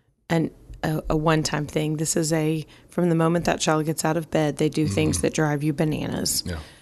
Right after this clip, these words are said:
Speaker 1: until the moment they go to bed,
Speaker 2: Mm.
Speaker 1: right? And so they're, they're just constantly, constantly, um, whatever it is, you know, they're doing stuff that just, just kind of gets under your skin a little bit,
Speaker 2: Mm-hmm.
Speaker 1: right?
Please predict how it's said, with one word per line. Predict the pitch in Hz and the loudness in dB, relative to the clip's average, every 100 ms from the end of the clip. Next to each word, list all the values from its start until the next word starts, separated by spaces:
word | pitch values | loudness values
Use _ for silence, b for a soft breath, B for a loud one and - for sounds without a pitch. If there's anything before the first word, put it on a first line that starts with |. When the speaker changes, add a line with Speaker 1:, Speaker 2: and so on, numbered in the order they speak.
| B B - | B B -2
Speaker 1:
until | 180 170 165 | 0 4 2
the | 156 | 2
moment | 160 156 156 | 2 2 2
they | 151 151 | 0 -2
go | 143 | -2
to | - | -4
bed, | - - - - | -6 -6 -8 -10
Speaker 2:
Mm. | - 165 | -4 0
Speaker 1:
right? | 156 156 160 - | 2 4 2 2
And | 160 | 0
so | 147 156 | 2 2
they're, | 156 156 151 B B - | 2 0 -2 B B -4
they're | 165 | 0
just | 156 151 - | 2 0 -2
constantly, | - - 170 165 - 160 151 160 147 - | -4 2 4 4 4 2 -2 -2 -6 -8
constantly, | - - 160 156 - - 180 147 143 143 b b b b - | -8 -2 0 0 -2 -2 -2 -4 -4 -8 b b b b -6
um, | 156 156 151 | -4 -2 2
whatever | 190 214 208 208 | 6 8 8 6
it | |
is, | 190 - - - 165 | 4 2 0 -4 0
you | 165 | 2
know, | 156 | 4
they're | 156 170 | 4 2
doing | 139 180 180 | 4 4 4
stuff | - 165 | 0 -2
that | 214 | -6
just, | - 233 - - _ | -2 -2 -2 -6 _
just | - 214 - | -2 0 -2
kind | - 254 247 | -2 2 2
of | 185 | 4
gets | 185 180 | 0 0
under | 165 180 | 0 2
your | 196 180 | 2 2
skin | - - 170 170 | 0 0 0 2
a | |
little | 151 151 - | 0 -2 -6
bit, | - 185 - | -6 -6 -2
Speaker 2:
Mm-hmm. | 196 | 2
Speaker 1:
right? | - 160 175 - | 4 4 4 0